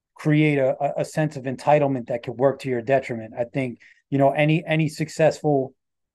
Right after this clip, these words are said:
you know, uh, artist or entertainer, it's, uh, it's usually the marriage of talent and hard work, but sometimes,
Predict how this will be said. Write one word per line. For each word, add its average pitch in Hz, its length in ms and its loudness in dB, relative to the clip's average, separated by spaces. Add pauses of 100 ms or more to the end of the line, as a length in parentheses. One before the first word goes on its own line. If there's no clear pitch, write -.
(520)
you 143 140 0
know, 131 300 0 (260)
uh, 120 340 -2 (100)
artist 139 420 4
or 131 100 -2
entertainer, 127 800 -4 (800)
it's, - 460 -4 (240)
uh, 135 120 -2 (260)
it's - 400 -12
usually 185 480 6
the 170 100 6
marriage 175 400 4
of 147 140 -6
talent 165 420 2
and 135 120 -10
hard 156 300 0
work, 165 320 -2
but 127 140 -10
sometimes, 160 720 0